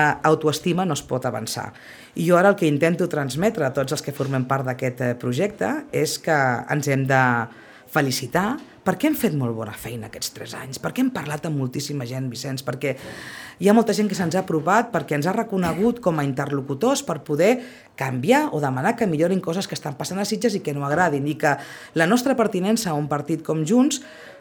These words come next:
per la cosa que ens ha servit i per la que jo he volgut, eh, també, doncs, fer útil,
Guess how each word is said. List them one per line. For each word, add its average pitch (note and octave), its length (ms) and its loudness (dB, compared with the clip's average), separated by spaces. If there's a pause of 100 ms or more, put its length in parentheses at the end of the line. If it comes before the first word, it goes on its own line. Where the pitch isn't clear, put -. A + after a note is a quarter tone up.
(220)
per D3+ 160 4
la C#3+ 240 2
cosa C#4+ 320 6
que G3 80 0
ens D#3 160 0
ha E3 40 2
servit E3 360 -2
i D3+ 80 0
per C#3+ 120 -2
la C3+ 160 -2
que C#3 200 -4
jo A#3+ 120 8
he D4 120 6
volgut, F3+ 560 0
eh, C#3 480 0
també, C3+ 280 0
doncs, D3 280 -2
fer F#3 160 4
útil, A3+ 480 4